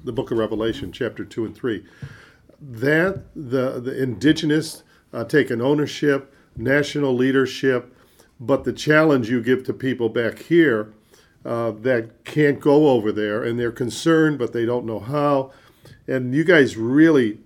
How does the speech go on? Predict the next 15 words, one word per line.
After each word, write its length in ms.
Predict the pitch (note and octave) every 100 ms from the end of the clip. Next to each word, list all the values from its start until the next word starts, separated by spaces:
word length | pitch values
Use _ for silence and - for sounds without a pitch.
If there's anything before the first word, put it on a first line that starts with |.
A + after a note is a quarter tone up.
| -
put 140 | D3+
together 420 | C3+ A2+ C3 A#2+
a 120 | A#2 G2+
great 420 | G2 B2 C#3+ D3
presentation. 1000 | D3+ B2+ B2 - C3+ B2 A2+ A#2+ G#2+ A2 - _ _ _
And 180 | B2 G#2+
David, 320 | C3+ C#3 A#2+
you 100 | A#2
were 100 | C3+
just 220 | A2+ A2 -
talking 280 | A#2+ - A2
about 200 | A2 G#2+
how 140 | A#2+
their 160 | A2 G#2+
literature 680 | B2 C3+ - - G#2 G2